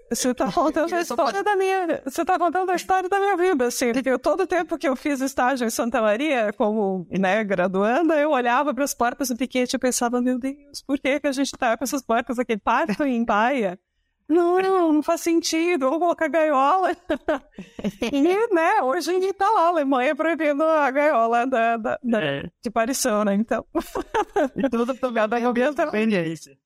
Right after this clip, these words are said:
Speaker 1: É, né? <laughs> Muito legal.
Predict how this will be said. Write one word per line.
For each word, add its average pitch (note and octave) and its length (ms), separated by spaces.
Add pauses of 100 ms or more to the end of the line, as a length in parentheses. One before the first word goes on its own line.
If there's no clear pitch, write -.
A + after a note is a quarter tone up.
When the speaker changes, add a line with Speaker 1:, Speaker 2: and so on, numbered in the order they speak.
(120)
Speaker 1:
É, F4 360
né? C#4+ 260
<laughs> - 1400
Muito D#4 220
legal. B3 380